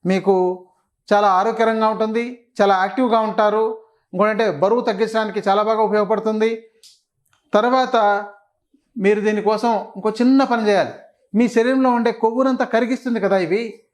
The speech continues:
మరి దాన్ని ఎలా బయటికి పంపించాలి? దానికోసం రాత్రిపూట పడుకునేటప్పుడు మంచిది ఏదైనా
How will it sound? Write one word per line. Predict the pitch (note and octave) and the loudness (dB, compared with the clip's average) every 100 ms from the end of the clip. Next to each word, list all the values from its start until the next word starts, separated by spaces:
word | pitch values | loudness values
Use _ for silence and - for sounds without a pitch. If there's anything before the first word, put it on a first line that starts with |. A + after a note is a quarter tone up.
| _ G#3+ | _ 0
మరి | C4 | 0
దాన్ని | A#3+ A3+ | 2 0
ఎలా | G3+ B3+ | 0 0
బయటికి | C4+ C4 A#3+ | 0 0 -2
పంపించాలి? | B3 A#3+ A#3 A#3+ A3 A3+ A3 - _ _ _ F#3 | -4 -4 -2 -2 0 -4 -8 -16 _ _ _ -2
దానికోసం | A3+ A#3 G#3+ B3 C4 G3 C3+ - _ _ _ _ | 0 2 -2 0 -2 -2 -6 -16 _ _ _ _
రాత్రిపూట | F3 G3 - B3 A3 | 0 0 0 -4 -4
పడుకునేటప్పుడు | A3 G#3+ A#3+ A#3 G#3+ F#3 F#3+ F#3 - _ _ _ _ | -2 0 0 0 -2 0 -2 -2 -8 _ _ _ _
మంచిది | D#3 A#3 C4 C4 C4 | 0 2 2 2 0
ఏదైనా | A#3 A#3 A3 F#3+ | 2 0 0 -4